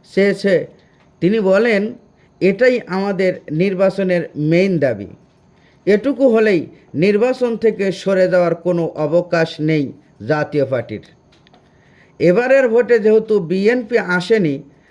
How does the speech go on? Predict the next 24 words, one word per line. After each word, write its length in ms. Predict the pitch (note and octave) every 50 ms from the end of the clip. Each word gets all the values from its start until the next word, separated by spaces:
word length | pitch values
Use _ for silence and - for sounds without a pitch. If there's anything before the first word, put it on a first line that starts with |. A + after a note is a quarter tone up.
| _ _ _ -
তাই 320 | F3 F#3+ G#3+ G#3 F3+ D3 C3 E3 - _ _ _ _ -
এনটি 420 | F3 G3+ G#3+ G#3+ G#3 - G3 F#3
আওয়ামী 460 | E3+ D#3 F3+ F3+ F3+ F#3 F#3+ A3 B3
লীগ 240 | B3 B3+ C4 B3 F#3+ - - _ _ _ - - A#2
ভোট 320 | C3 D3 F3+ G#3+ A3 G3+ G#3+ - -
অনেক 400 | - E3 E3+ F3+ F#3 F3 D3+ C3+
বেশি, 420 | D#3 E3+ E3 - - D#3 C3 G2 - - _ _ _ _ _ _ _ _
সেই 300 | - - - B3+ C4 A#3+
ভোট 360 | F#3 F3+ E3+ G#3 A3+ A3 - -
আমরা 360 | E3+ F3+ F#3 F#3 F3+ E3+ D3+
পাব, 580 | - - - D#3+ D#3 D3+ D3 E3+ G#3 A#3 - - - _ _ _ _ _ _ _ _ _ _ _ -
এটা 280 | F#3 F#3 F#3 G#3 G3+
আশা 440 | F#3 - - F3 F3+ F3 - A3+ A3
করে 320 | G#3+ G#3+ G#3 E3+ D#3 B2 - - - _ _
নির্বাচনে 640 | B2 D3 F#3 G3 F#3 F3+ F#3 F3+ F#3 F3+ E3 D#3+ D3+
এসেছি। 480 | D3 D3 - D3 - - - G#2+ F#2 - _ _ _ _ _ _ _ _ _ _ _ _ _ _ _ _ _ _ _ _ _ _ _ _ -
সেই 420 | - - - A3+ A3+ A#3 A#3 G3 - - - A2+
ভোটটা 480 | A2+ A#2+ D3 G3 G3+ - - - C4 B3
পেতে 320 | G#3+ G#3+ G#3+ G3+ G3+ A#3
হলে 360 | A#3 G#3+ A#3 G#3+ F3 D3+ C3+ - - _ _ _
সুষ্ঠু 500 | - - G#3+ B3 A#3+ - - - G#3+ F#3
ভোট 340 | C#3+ C3+ D#3 F3+ F3+ F3+ D3+
হতে 260 | D3 D#3+ D#3 - D#3+
হবে, 320 | D3+ D3+ C#3+ B2 A#2 G2